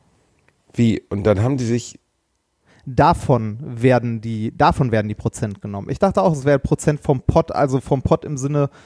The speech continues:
Speaker 2: äh, des, äh, des Gewinns, das, was überbleibt. Also von den Leu-, also, äh, äh, Gruppe, also Gru-, äh, Gruppe, die es nicht schafft,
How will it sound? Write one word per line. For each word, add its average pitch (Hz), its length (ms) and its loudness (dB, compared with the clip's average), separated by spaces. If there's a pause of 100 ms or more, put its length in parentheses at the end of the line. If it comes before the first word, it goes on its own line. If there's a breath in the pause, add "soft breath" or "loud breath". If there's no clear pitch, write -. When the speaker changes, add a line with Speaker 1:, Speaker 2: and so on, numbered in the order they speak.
(220 soft breath)
Speaker 2:
äh, 127 220 2
des, - 320 -4
äh, 117 320 -2
des 117 180 -8
Gewinns, 131 720 -2
das, 131 180 0
was 131 160 0
überbleibt. 123 540 0
Also 123 160 -4
von 123 240 -2
den 143 160 2
Leu-, 143 160 2
also, 127 260 -4 (420 loud breath)
äh, 120 280 0
äh, - 340 -10 (420)
Gruppe, 160 640 4
also 127 400 0
Gru-, 123 260 -6
äh, 151 180 -4
Gruppe, 190 260 2
die 156 80 -4
es 165 140 -6
nicht 143 160 -4
schafft, - 360 -2